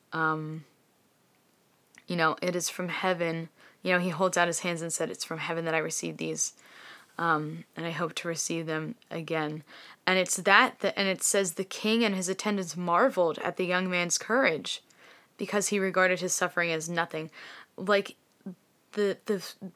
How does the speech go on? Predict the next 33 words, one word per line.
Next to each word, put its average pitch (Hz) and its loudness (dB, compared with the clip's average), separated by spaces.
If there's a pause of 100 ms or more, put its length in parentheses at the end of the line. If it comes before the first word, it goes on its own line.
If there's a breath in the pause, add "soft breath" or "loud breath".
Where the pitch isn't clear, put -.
boldness 202 2
and 185 -2
the 180 0
bravery 202 2
of 190 2
these 185 -2
men 185 0
really 208 2
makes 220 2
the 196 -2
king 190 -2
and 180 -2
his 175 -4
attendants 180 -4
stop 170 4
in 175 -2
their 165 -4
tracks, - 2
and, 160 -6 (580 loud breath)
and 180 -2
they 180 4
pay 190 0
attention 185 0
to - -10
the 175 2
fact 170 4
that 156 -2
these 180 -2
guys 185 0
are 170 2
really, 180 0
nothing's 254 2
gonna, 208 2